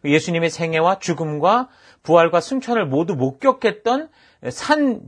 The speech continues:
증인으로, 어, 요한복음이나 또 요한 일 서, 이 서, 삼 서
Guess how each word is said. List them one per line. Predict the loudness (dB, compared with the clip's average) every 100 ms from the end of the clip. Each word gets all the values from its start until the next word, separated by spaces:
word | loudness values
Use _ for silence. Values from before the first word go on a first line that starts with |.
| _
증인으로, | 0 2 2 2 0 2 2 0 _ _
어, | -10 -10 -10 _ 0
요한복음이나 | 4 6 4 2 0 0 0 0 0 0 -2 -2 -2 0 0 -2 -6 _ -18 0
또 | 0
요한 | 4 4 2 -2 -10
일 | -4 -4
서, | -2 0 0 0
이 | -2
서, | 0 0
삼 | -2 -2
서 | -2 -2